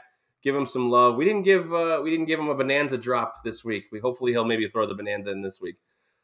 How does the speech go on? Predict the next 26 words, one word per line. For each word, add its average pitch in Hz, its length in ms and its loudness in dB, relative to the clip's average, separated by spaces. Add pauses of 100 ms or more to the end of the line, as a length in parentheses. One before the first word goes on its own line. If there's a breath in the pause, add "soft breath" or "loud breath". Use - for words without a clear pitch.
(120)
Uh, 123 520 4
but 151 320 4
starting 185 440 6
Monday, 180 400 6
we 160 220 2
will 165 260 4
recap 170 640 2 (120)
it 156 200 0 (100)
all, 139 460 2
all 156 280 2
of 135 160 -2
this 135 300 0
action 131 400 -2
from 143 260 0
these 135 260 -2
two 131 180 -4
games. 117 440 0
And, 120 120 0
of 113 80 -4
course, 123 240 0
we'll 117 100 0
have 120 160 0
a 113 40 -8
Super 185 240 2
Bowl 139 220 0
preview, 117 400 0